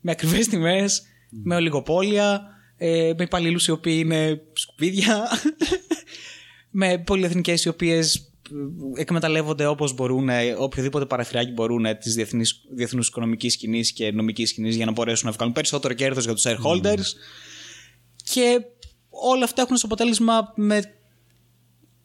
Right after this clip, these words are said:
Speaker 1: να μην πηγαίνουν τα λεφτά στην αξιοποίηση και στη βελτίωση του προϊόντος.
Speaker 2: Mm.
Speaker 1: Οπότε να μην υπάρχει εξέλιξη ούτε εκεί.
Speaker 2: Ε, ναι.
Speaker 1: Οπότε όλα σκατά εν τέλει καταλήγουμε. Ναι.
Speaker 2: Yep.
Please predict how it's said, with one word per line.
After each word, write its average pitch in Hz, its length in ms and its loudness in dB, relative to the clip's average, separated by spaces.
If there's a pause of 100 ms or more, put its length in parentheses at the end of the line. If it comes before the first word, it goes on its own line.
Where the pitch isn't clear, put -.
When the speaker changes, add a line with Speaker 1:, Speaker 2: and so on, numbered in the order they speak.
(380)
Speaker 1:
να 208 180 0
μην 240 160 4
πηγαίνουν 151 340 0
τα 127 100 0
λεφτά 120 480 0
στην 117 280 -2
αξιοποίηση 123 680 0
και 117 80 -2
στη 120 80 -2
βελτίωση 117 480 -2
του - 80 -14
προϊόντος. 120 760 0 (540)
Speaker 2:
Mm. 90 260 -2 (160)
Speaker 1:
Οπότε 233 520 0 (140)
να 226 80 2
μην 220 120 4
υπάρχει 151 260 0
εξέλιξη 139 420 0
ούτε 123 100 -2
εκεί. 220 400 0 (160)
Speaker 2:
Ε, - 40 -8
ναι. 170 60 0
Speaker 1:
Οπότε 196 440 0 (680)
όλα 180 240 0
σκατά 123 540 -2
εν 110 120 -4
τέλει 101 160 -2
καταλήγουμε. 104 580 -2 (720)
Ναι. 107 280 -2
Speaker 2:
Yep. - 300 -6